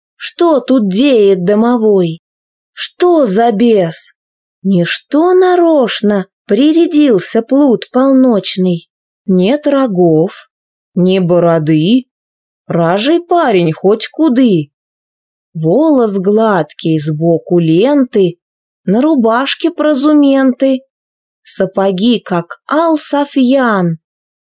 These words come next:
ну, точнехонько Иван. Что за диво? Смотрит снова наш глазей на домового. «Э,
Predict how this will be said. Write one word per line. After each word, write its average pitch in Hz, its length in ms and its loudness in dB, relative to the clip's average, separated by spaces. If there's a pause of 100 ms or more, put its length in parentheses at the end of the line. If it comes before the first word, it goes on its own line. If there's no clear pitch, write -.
(140)
ну, 196 180 0
точнехонько 349 1120 0
Иван. 269 720 0 (560)
Что 285 480 -2
за 277 220 0
диво? 190 640 0 (580)
Смотрит 320 800 0
снова 285 640 2
наш 233 320 0
глазей 240 640 2
на 202 140 0
домового. 214 840 0 (960)
«Э, 277 1080 0